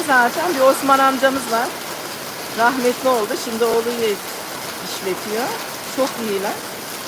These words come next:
Gidip oradan alışveriş yapıyorum genelde. Büyük marketleri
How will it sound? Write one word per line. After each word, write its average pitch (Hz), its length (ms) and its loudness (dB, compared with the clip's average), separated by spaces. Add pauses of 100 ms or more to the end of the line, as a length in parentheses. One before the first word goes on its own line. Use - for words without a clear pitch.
(260)
Gidip 269 140 -6 (120)
oradan 359 200 2
alışveriş 233 520 0
yapıyorum 185 480 0
genelde. 185 520 2
Büyük 240 180 -2
marketleri 247 540 2